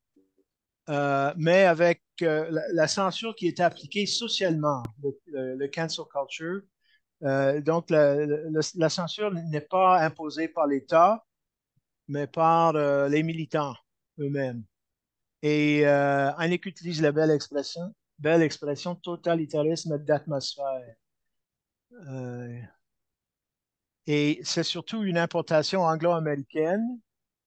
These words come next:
Euh, Hayek observe ces, ces aspects, euh, religieux, puritains et orwelliens. Euh,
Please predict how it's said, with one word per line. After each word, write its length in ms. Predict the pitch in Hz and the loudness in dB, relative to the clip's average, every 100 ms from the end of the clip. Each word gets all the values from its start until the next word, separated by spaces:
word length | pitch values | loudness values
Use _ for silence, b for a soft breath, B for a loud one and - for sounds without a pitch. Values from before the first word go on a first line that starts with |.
| _ _ _ 147 | _ _ _ -6
Euh, 260 | 143 143 165 | -2 -2 0
Hayek 420 | 151 160 185 - | 0 0 -2 -2
observe 520 | 147 - 170 170 160 | -2 0 0 2 0
ces, 640 | - 151 147 143 139 131 127 | -4 -4 -2 -2 -4 -6 -6
ces 300 | - 139 147 | -6 -4 -2
aspects, 260 | 139 - 160 | -4 -2 0
euh, 580 | 160 160 156 147 131 131 _ 143 | 2 2 2 0 -2 -8 _ -4
religieux, 440 | 156 156 147 156 151 | -4 -2 -4 -4 -6
puritains 520 | - 156 147 156 165 | -6 -8 -6 -4 -2
et 140 | 147 | 0
orwelliens. 720 | 143 143 143 139 139 143 175 208 220 _ _ _ _ _ _ - | 0 0 0 -2 -4 -4 -4 -8 -10 _ _ _ _ _ _ -6
Euh, 400 | 139 135 139 | 0 2 2